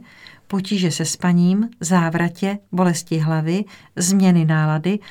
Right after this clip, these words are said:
poruchy zraku včetně zeleného očního zákalu neboli glaukomu, otoky v obličeji, akné, nepravidelná menstruace.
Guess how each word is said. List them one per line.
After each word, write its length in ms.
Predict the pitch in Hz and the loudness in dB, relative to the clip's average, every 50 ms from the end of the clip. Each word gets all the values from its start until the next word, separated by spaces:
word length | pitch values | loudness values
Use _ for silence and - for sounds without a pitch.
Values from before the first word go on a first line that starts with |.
| - - _ _ _ _ _ _ | -20 -20 _ _ _ _ _ _
poruchy 380 | - 208 208 233 233 - 277 269 | 2 4 4 4 4 4 0 2
zraku 360 | - 220 208 196 190 196 233 | 2 2 2 0 0 0 -2
včetně 420 | 233 - - - 208 202 202 196 | -2 0 -2 -4 -2 0 0 0
zeleného 540 | 180 185 185 180 180 185 185 185 190 190 196 | 2 2 2 4 4 4 4 2 2 2 0
očního 460 | - 175 - - - 185 175 170 175 | -2 -4 -6 -4 -2 0 2 2 2
zákalu 580 | 156 170 160 160 160 160 - 175 175 175 185 190 - - - - - | 0 0 0 -2 -2 -2 -2 0 2 2 0 -2 -4 -10 -18 -12 -4
neboli 340 | - 185 175 175 170 165 156 | -2 0 0 2 0 0 0
glaukomu, 720 | 160 170 160 160 156 156 - - 165 160 160 165 185 214 208 - - - - - - - - | 0 0 0 0 0 -2 -4 -2 0 0 2 2 0 0 -2 -8 -20 -20 -20 -20 -20 -8 -4
otoky 380 | 196 202 196 202 196 196 180 | -4 -2 0 -2 -2 0 -4
v 100 | 147 - | -4 -4
obličeji, 760 | - - 170 160 165 170 170 - - 185 180 175 185 202 214 202 _ _ _ - | -6 -8 -6 -2 -4 -4 -2 -2 -2 0 0 2 0 0 -2 -4 _ _ _ -2
akné, 640 | 175 175 175 - - 180 175 165 165 165 165 180 190 190 - - _ - | -2 -2 -2 0 2 2 4 4 2 0 0 -2 -4 -6 -14 -20 _ 0
nepravidelná 880 | - 185 180 170 175 - 208 196 208 190 202 202 196 190 190 190 190 190 | 2 4 4 4 2 0 0 0 0 0 0 0 0 0 2 2 4 4
menstruace. 800 | 185 175 175 175 - - 196 180 170 151 143 - - 143 139 | 4 2 0 -2 -2 -4 -2 0 0 -2 -2 -4 -4 -4 -4